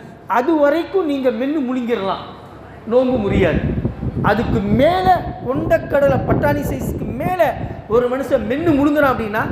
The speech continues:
கண்டிப்பா நோம்பு முறிந்து விடும். இதுதான் சட்டம். பெரிய அன்பர்களே, இன்ஷா அல்லாஹ் கொஞ்சம் கொஞ்சமா ஒரு நாளைக்கு அஞ்சு அஞ்சு மசாலா இன்ஷா அல்லாஹ் தெரிஞ்சுக்கிட்டா அது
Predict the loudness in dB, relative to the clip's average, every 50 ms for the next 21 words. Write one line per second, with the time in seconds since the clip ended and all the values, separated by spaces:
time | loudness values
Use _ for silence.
0 | -4 -6 -6 -4 0 2 2 2 2 0 -4 -10 -12 -6 -2 0 0 2 4 2
1 | 2 2 0 -4 -10 -12 -12 -10 -8 -6 -6 -6 -6 -6 -6 -4 -4 -4 -4 -6
2 | -6 -6 -6 -6 -6 -4 -2 -2 -2 -2 -4 -4 -6 -4 0 0 0 0 -2 -6
3 | -8 -10 -10 -10 -12 -12 -12 -14 -14 -6 -4 -2 0 0 0 2 2 2 2 2
4 | 2 0 0 0 0 2 2 4 2 0 0 0 -4 -4 -4 -4 -4 -4 -4 -4
5 | -4 -2 -2 -2 -4 -4 -8 -12 -10 -6 -4 -4 -2 0 2 2 2 2 2 0
6 | 0 0 0 0 2 2 2 2 0 0 0 -2 -2 -2 0 0 0 0 0 0
7 | 0 0 0 0 0 -2 -2 -2 -4 -2 0 2 2 2 0 -4 -8 -6 -4 -2
8 | 0